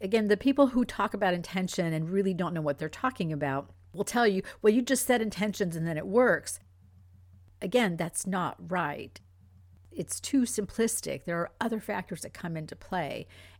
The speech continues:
And the most important of which is, what are you ready for? What are you ready to really see to completion in your life? And you know when you're not ready, when you feel stuck, you get blocked,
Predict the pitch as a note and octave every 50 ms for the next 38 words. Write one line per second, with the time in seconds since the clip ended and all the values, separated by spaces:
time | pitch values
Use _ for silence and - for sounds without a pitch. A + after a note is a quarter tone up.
0 | - - E3 D#3+ D#3 D#3 D3+ D3+ - - E3 D#3+ E3 F3+ - - G#3 - - D#4
1 | E4+ C4+ G#3+ G3+ F3 E3+ E3 E3+ D#3+ - - E3+ D#3 D3+ D3+ - - - - -
2 | G3+ A#3+ C4+ C4+ A#3 G#3+ G3 F3 E3 D#3 D3 D#3 E3 - - - - D3+ - G2+
3 | - - F#3 A3 - B3+ A#3+ A#3+ A#3 G3+ F#3 F#3+ F3 E3+ E3+ E3 - - - C#3+
4 | C#3+ - - - - - A3 A3 A#3 B3 C4+ C#4 C4+ B3 A#3 G3 - - - A#3+
5 | A3+ A3 G#3+ G3+ - F#3+ F3+ - - G3+ G3+ - - F#3+ E3 D#3 D#3 D3+ D3 D3
6 | D3 C#3 D3 F#3+ - - - - F#3+ G3+ G#3 G3+ G3+ G3 F#3 F#3+ G#3 A#3+ A#3+ G3+
7 | G#3+ G3 F#3+ G3+ G#3 A3 B3+ C4 A3+ - E3+ D#3+ D#3 D#3 D#3 D3+ D#3 - - -
8 | - E3 E3 D#3+ D#3 E3+ - - F3 F#3 - - - B3 A#3+ C4 C4 - - F3+
9 | D#3+ E3 - - D#3 - F3+ F#3 F#3 F#3 F#3+ - - -